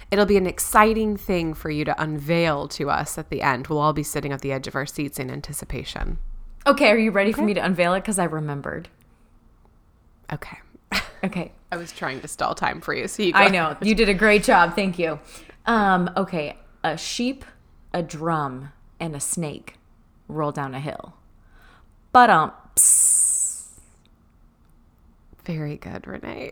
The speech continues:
Speaker 1: <laughs> How did you forget the punchline? You mean you forgot the
Speaker 2: couldn't
Speaker 1: three things?
Speaker 2: I couldn't, yeah, I couldn't remember the three things. I couldn't remember drum.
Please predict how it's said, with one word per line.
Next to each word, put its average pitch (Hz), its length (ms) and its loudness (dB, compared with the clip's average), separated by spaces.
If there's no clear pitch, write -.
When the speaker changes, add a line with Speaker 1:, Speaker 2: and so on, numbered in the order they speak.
Speaker 1:
<laughs> - 80 0
How - 560 0
did 554 240 6
you 523 180 6
forget 370 480 4
the 311 80 4
punchline? 196 840 4
You 214 80 2
mean 247 140 6
you 247 140 4
forgot 208 360 8
the 480 60 12
Speaker 2:
couldn't 508 220 12
Speaker 1:
three 190 220 6
things? 190 380 8
Speaker 2:
I 269 120 10
couldn't, 330 580 2
yeah, 247 180 12
I 220 120 12
couldn't 254 240 6
remember 226 360 6
the 185 100 0
three 208 200 2
things. 208 320 4
I 202 80 4
couldn't 226 320 6
remember 196 440 6
drum. 147 500 6